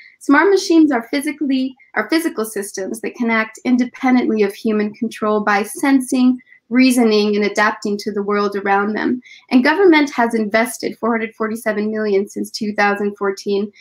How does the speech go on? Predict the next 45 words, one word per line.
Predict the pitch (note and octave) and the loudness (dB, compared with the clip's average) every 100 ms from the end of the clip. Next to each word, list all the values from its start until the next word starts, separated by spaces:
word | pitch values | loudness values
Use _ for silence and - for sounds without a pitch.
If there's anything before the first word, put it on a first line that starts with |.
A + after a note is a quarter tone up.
| - - | -18 -2
in | A#3+ | -2
projects | B3 B3 A#3+ A#3+ A#3 - | 2 0 2 0 -4 -2
related | A3 A#3 C4 F4 B3+ | 0 2 2 0 -2
to | - G#3 | -4 -4
ras, | F#3+ - B3 - _ _ - | -4 -4 -6 -14 _ _ 0
and | A#3 | 2
with | B3 | 2
universities | A#3 C#4 C#4+ B3+ C4+ C4+ A3+ G#3+ A3 | 4 4 4 2 0 -2 -4 -2 0
and | G#3+ | 0
industry | A3+ G#3+ A3+ - G3 - | 0 -2 -6 -2 -4 -2
pledging | G3+ G#3 G#3 | -6 -2 -4
a | |
further | G3+ G#3 G3+ G3+ G3 | -4 -4 -2 -2 -4
two | A3+ A3+ | -4 -2
hundred | G#3 G#3+ G#3+ | -2 -2 -6
twenty-seven | - A3 G#3 G#3 - - - | -4 -2 -2 -2 -6 -2 -2
million. | A2+ A#3+ A#3+ | -2 -4 -6
So | A#3+ A3+ | -6 -4
there's, | A3 A3 - - _ - | -2 -2 -4 -20 _ -2
you | G#3 | 0
know, | |
there's | G3 A#3 - | 0 -2 -2
funds | A#3 G#3+ G#3+ - | 0 0 -2 -2
in | A3 G#3+ | -2 0
this. | G#3 A3+ - - - - | -2 -4 -12 -20 -20 -6
Why | C4+ B3+ D4+ | 2 2 4
are | D#4+ | 2
they | D#4 D#4 | 4 4
investing? | D#4 D4+ D#4 - D#4 D#4+ E4 - - | 4 4 -2 -2 0 2 0 -10 -2
Well, | C4 | 0
because | C#4 D4 E4 D4+ | 0 0 -2 0
these | D#4 | -4
technologies | - C4 B3 B3 C4 G#3+ G3 G3+ | -2 0 2 2 2 -2 -4 -4
have | G#3 | -6
a | G3+ | -6
crucial | G3+ C4 B3 A#3+ | -6 -4 -2 -2
role | G3+ G#3 G#3+ A3 | -2 -2 -2 -6
to | |
play | - - F#3+ F3+ - | -10 -4 -4 -4 -6
in | A#3+ B3+ | -2 0
our | B3 B3 | 0 -2
future | A3 G#3 G#3 | -8 -10 -10
prosperity | G#3+ - G3+ G3+ G3 G#3 - | -10 -8 -4 -2 -2 -4 -2
and | G#3+ A3 | -4 -4
productivity. | - G#3 G3 - B3 A#3 E3 | -4 -4 -4 -6 -4 -2 -2